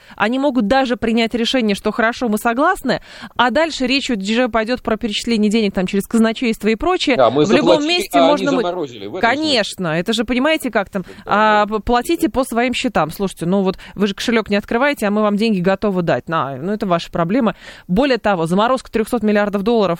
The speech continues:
Speaker 1: э, российских золотовалютных резервов и ещё отдельных денег, которые принадлежат,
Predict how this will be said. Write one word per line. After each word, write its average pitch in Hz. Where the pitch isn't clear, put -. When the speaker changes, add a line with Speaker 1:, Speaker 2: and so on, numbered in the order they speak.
Speaker 1:
э, 160
российских 175
золотовалютных 185
резервов 233
и 190
ещё 202
отдельных 185
денег, 165
которые 160
принадлежат, 160